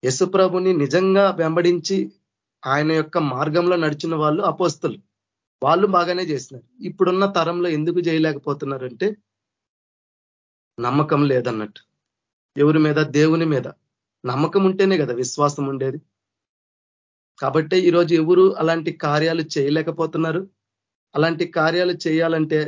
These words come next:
ఆయన మహిమను కూడా చూడలేకపోతున్నారు. కాబట్టి చూడండి, యేసు ఆయన శిష్యులు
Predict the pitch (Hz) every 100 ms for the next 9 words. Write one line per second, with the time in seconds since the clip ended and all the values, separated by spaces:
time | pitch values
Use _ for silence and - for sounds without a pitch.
0 | - 139 135 127 123 127 156 165 160 160
1 | 180 - 143 135 131 117 120 110 117 110
2 | - _ _ _ _ _ _ _ _ _
3 | _ _ _ _ _ _ _ _ _ -
4 | 147 160 170 - 156 131 120 190 143 170
5 | 190 196 180 160 143 151 147 180